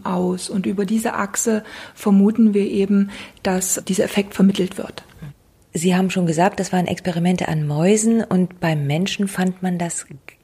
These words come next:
Speaker 2: Ähnliche. Jetzt haben Sie beim Mäusen durch die zusätzliche Gabe von diesen Lactobacillen tatsächlich den salzinduzierten Blutdruckanstieg verhindern können.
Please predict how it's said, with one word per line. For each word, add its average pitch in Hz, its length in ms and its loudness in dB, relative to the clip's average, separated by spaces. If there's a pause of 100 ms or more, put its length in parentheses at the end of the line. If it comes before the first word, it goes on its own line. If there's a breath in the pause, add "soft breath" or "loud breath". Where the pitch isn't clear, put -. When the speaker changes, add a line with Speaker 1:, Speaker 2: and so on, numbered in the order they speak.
Speaker 2:
Ähnliche. 147 800 4 (560 loud breath)
Jetzt 160 380 -4
haben 180 180 2
Sie 185 100 0
beim 143 360 0 (280)
Mäusen 190 800 2 (160 loud breath)
durch 160 200 -2
die 139 160 -6
zusätzliche 202 640 0
Gabe 160 320 -2
von 196 160 -2
diesen 180 220 0
Lactobacillen 170 760 -2
tatsächlich 165 680 0 (400 loud breath)
den 151 180 0
salzinduzierten 156 1200 0
Blutdruckanstieg 170 1080 0
verhindern 170 560 2
können. 147 380 0